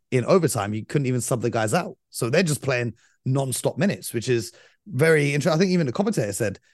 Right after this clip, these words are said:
"When the heck was the last time Jason Kidd made a substitution?" So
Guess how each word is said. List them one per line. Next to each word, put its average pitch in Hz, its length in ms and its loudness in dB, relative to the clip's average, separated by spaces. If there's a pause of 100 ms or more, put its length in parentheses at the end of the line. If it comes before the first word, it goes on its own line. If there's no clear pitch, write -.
(100)
"When 160 180 4
the 160 80 6
heck 160 300 4
was 143 180 4
the 123 120 2
last 143 300 4
time 143 200 2
Jason 131 320 -2
Kidd 147 160 -4
made 147 120 -2
a 131 40 -6
substitution?" 165 640 -4 (480)
So 147 400 4